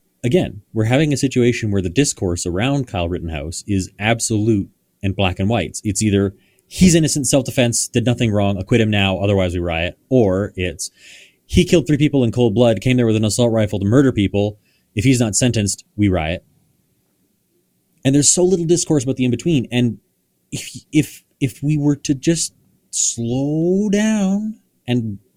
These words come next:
look at the trial, or better yet, have mainstream media that reported a more fleshed out and more comprehensive, m-, more comprehensive stories of the trial, we would learn that it is a very complex and convoluted situation that this trial is going through. And it's incredibly interesting,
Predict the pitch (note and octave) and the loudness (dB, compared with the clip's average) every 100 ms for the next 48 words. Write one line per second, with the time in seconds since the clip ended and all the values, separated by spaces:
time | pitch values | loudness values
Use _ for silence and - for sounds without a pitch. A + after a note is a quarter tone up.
0 | _ - A#2 A#2 D#3+ F3+ - - F#3+ F3+ | _ -8 -2 0 0 0 -4 -6 -4 -2
1 | E2+ F#2+ - C3 A#2+ D#3+ - F#2+ G#2 A2+ | -2 -4 0 2 2 0 -2 2 2 2
2 | - - A#2+ A2+ A#2+ B2 A#2+ A2 B2+ B2 | -2 -4 -2 0 0 0 -2 -2 0 0
3 | F#2 F#2 G#2 - A#2+ A#2+ F#2+ - - G2+ | 0 -2 -6 -2 0 0 -2 -6 -6 -2
4 | G#2+ A2 - A#2 G#2+ - B2 G#2+ - - | 0 -2 -4 -4 -6 -2 -4 -4 -6 -6
5 | G2 F#2 G2+ G#2+ G#2 F#2+ - _ _ _ | -4 -2 -2 -2 0 -2 -6 _ _ _
6 | _ _ _ _ _ _ _ _ - - | _ _ _ _ _ _ _ _ -4 -2
7 | C#3 A#2+ - - D3 C#3+ - F#2+ E2 E2+ | 0 -2 -2 0 2 2 2 0 -2 -10
8 | _ _ _ _ G#2+ - - B2 - B2 | _ _ _ _ -20 -16 -6 -4 0 0
9 | B2 B2 D3 D3 B2+ B2+ B2 G#2+ - C#3+ | 0 0 0 -2 -2 -2 -2 -4 0 2
10 | D3 A2+ E2 F2+ F#2 E2+ D2 F2 G#2+ A2 | 2 0 -2 -6 -6 -6 -4 -4 -2 -2
11 | C3+ E3 A#2 A#2+ C3+ C#3+ F3 G#3 A#3+ A3 | 0 0 0 0 0 -2 -6 -6 -2 -2
12 | - - - E3+ F3+ C3 B2 B2+ A#2 - | -4 -8 -2 -2 -2 -4 -4 -4 -6 -4
13 | C3+ C3 B2 C3+ B2+ B2+ A2+ A#2+ F3 - | -2 0 2 2 0 -2 -2 -2 -2 -4
14 | F2+ - G2 - G#2+ G2 F#2+ E3 F#3+ E2 | -10 -6 -6 -4 -2 -2 0 -2 -2 -4
15 | D#2+ A#2 B2+ B2+ - G3 C4+ F#3+ F3 G3 | -2 -2 0 -4 -2 0 2 4 4 4
16 | B3 C#4 - C2+ | 2 0 -2 -8